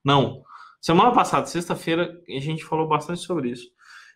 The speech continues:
É, ou eu uso um bloco mais largo, só nessa região, com um bloco de dezenove,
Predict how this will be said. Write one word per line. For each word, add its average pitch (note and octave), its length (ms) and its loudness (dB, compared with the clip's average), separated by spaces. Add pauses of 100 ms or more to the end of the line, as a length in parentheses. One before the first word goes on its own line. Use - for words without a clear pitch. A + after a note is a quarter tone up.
(120)
É, C#3 960 4
ou G#3 220 10
eu F#3+ 140 10
uso D#3+ 300 4
um D3+ 80 -2
bloco C#3+ 320 4
mais C3 640 -2
largo, D3+ 580 0 (200)
só D#3+ 300 -2
nessa C#3 260 -6
região, B2+ 420 -8
com D#3 160 -10
um B2+ 60 -8
bloco A#2 260 -2
de B2 100 -18
dezenove, C#3 640 -2